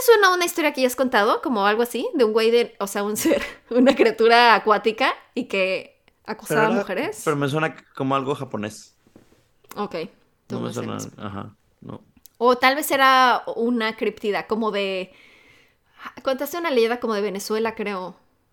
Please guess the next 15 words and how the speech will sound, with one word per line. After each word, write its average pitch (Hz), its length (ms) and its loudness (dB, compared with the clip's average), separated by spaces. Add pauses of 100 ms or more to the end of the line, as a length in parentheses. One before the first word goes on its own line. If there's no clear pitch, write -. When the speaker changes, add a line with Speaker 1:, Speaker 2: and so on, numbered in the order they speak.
(260)
Speaker 1:
Una 220 220 -6
señora. 196 500 -8 (1700)
Como 196 300 -8
de 175 200 -4
Speaker 2:
No 147 100 -2
sé. 202 220 -6 (720)
Speaker 1:
santería 190 640 -8
o 233 40 -8
algo 226 120 -10
así. - 240 -18
Bueno, 233 200 -4
no 240 180 -2
me 226 80 -4
acuerdo. - 280 -14 (540)
Em, 240 480 2